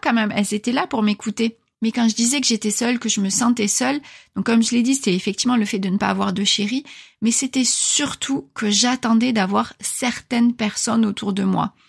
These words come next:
Alors j'ai attendu certaines amies qui n'étaient pas là, euh, mais avec le recul, je leur en veux pas, elles avaient leur vie de famille, euh, et cetera. Et puis d'autres personnes ont, ont pris, ont pris le relais, ont pris la place, et je les en remercie,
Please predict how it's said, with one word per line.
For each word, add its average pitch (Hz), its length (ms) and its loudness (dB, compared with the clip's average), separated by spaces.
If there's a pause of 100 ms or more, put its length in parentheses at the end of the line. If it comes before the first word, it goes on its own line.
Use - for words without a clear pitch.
(400)
Alors 185 280 0
j'ai 220 360 0
attendu 226 680 0
certaines 196 760 0
amies 214 260 4 (360)
qui - 160 -6
n'étaient 190 260 -2
pas 180 160 -2
là, 208 200 0 (520)
euh, 92 420 -2
mais 190 360 0
avec 185 240 -2
le 196 80 0
recul, 226 280 0
je 214 80 4
leur 190 220 2
en 175 180 2
veux 175 160 0
pas, 175 220 0
elles 190 140 -2
avaient 175 180 0
leur 175 180 0
vie 185 140 0
de - 80 -8
famille, 226 640 2
euh, 208 160 2
et 180 180 -2
cetera. 196 480 -2 (380)
Et 180 80 -6
puis 202 200 -2
d'autres 220 380 2
personnes 214 580 2
ont, 185 220 0
ont 196 160 2
pris, 202 340 -2
ont 196 120 2
pris 202 220 -4
le 190 140 0
relais, 202 380 2
ont 180 100 -2
pris - 200 -6
la 165 160 -2
place, - 340 -2
et 185 80 -2
je 180 100 -2
les 180 200 -4
en 170 100 -2
remercie, 190 640 -2